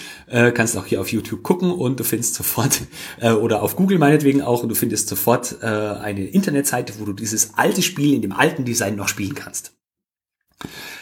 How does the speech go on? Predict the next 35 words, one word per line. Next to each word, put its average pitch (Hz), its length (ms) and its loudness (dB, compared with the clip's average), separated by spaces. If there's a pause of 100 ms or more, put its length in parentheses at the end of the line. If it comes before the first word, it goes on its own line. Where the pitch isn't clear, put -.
(260)
Was 123 140 4
mich 160 140 6
außerdem 208 300 4
fasziniert 160 500 2
hat, 285 180 2
ist, - 240 2
dass 147 200 2
man 151 320 0
mit 120 200 -2
einem 85 160 -12
Schreibprogramm 113 760 0 (260)
nicht 175 280 2
mehr - 140 -2
umständlich 143 560 2
per - 200 -4
Hand 190 220 2
irgendwelche 104 460 -2
Diktate 143 540 -2
schreiben - 320 -6
muss, - 280 0 (420)
äh, 113 260 2
wie 113 60 4
wir 107 80 0
es 101 100 -2
in 104 60 -6
der 95 80 -4
Schule 147 220 4
noch 156 140 2
machen 160 240 0
mussten, 202 340 0
sondern 147 320 4
man 185 100 2
kann 113 160 -4
das 143 100 -4
Ganze 139 360 -4